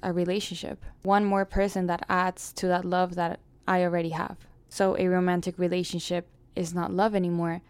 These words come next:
but it is just a romantic relationship. However, the love is already there from multiple people, from multiple places, and from myself itself. And that's it for today's episode, besties. I hope that these answers were helpful and they were useful and that they add some type of value into your life.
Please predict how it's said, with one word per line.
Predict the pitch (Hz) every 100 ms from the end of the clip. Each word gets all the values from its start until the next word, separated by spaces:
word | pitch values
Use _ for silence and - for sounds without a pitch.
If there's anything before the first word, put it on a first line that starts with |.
| _ -
but | 202
it | 208 214
is | 190
just | 196 185 190
a | 185
romantic | 180 170 165 175
relationship. | 170 165 180 - 190 - - - -
However, | 214 196 180 196 196
the | 190
love | 180 180 175
is | -
already | 180 170 170 165
there | 170 170
from | 170 180 170
multiple | 170 180 180 185
people, | 185 180 175 170
from | - 165
multiple | 170 175 185 185
places, | 180 170 165 165 -
and | 170 -
from | 170
myself | 165 165 165 160 - - - _
itself. | 170 - - - - - - _ -
And | 226
that's | 240 -
it | 214
for | - 208
today's | 208 208 196
episode, | 190 185 196 190 190
besties. | 190 - 196 190 -
I | 185
hope | 185 185
that | 185 -
these | 196 180
answers | - 180 185 170 175
were | 175 175
helpful | 180 - - - 190 220
and | 180 165
they | 170
were | 170
useful | 170 170 165 - - 226 -
and | 175 170
that | 170 -
they | 175 -
add | 175 170 -
some | 180 175
type | 185 180
of | 180
value | 175 170 175 170
into | - 170 180
your | 175 170
life. | 170 180